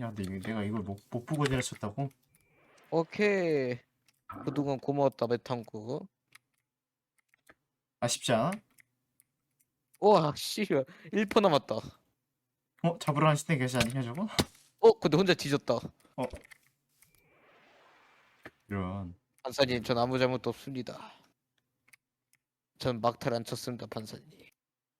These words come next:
Speaker 1: 씨발. 왜 메탄구를 버리는 거지? 메탄구가 비싸긴 해.
Speaker 2: 씨발, 비싼 척 구면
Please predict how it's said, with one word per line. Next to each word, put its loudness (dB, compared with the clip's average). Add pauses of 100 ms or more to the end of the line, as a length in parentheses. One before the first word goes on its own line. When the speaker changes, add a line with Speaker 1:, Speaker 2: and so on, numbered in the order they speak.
(360)
Speaker 1:
씨발. -10 (1200)
왜 10
메탄구를 8
버리는 6
거지? 2 (1900)
메탄구가 -2
비싸긴 -2
해. -4 (1700)
Speaker 2:
씨발, -6
비싼 -4
척 -14
구면 -4